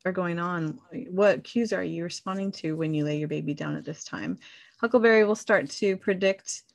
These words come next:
how, um, how long your baby's awake at different times of the day and start to tell you after a few days of collecting data, um, what time, you know,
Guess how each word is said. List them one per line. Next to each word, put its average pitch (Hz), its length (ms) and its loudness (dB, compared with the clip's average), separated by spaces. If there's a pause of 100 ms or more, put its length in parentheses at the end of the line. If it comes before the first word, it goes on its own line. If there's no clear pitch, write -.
(360)
how, 202 320 6 (500)
um, 156 580 2 (160)
how 185 120 0
long 180 220 2
your 180 100 0
baby's 170 640 -2
awake 170 520 0 (240)
at 170 80 -8
different - 320 -6
times 165 260 -4
of - 60 -18
the 156 100 -6
day 165 460 -2
and 175 160 -6
start 147 240 -4
to 160 100 -8
tell 160 220 -4
you 202 380 0
after 156 500 -6
a - 40 -14
few 175 180 -6
days 156 260 0
of 147 140 -4 (520)
collecting 160 600 -2 (320)
data, 160 500 -2 (220)
um, 151 420 -2 (540)
what 185 320 6
time, 165 720 0 (800)
you 165 100 -2
know, 147 260 -6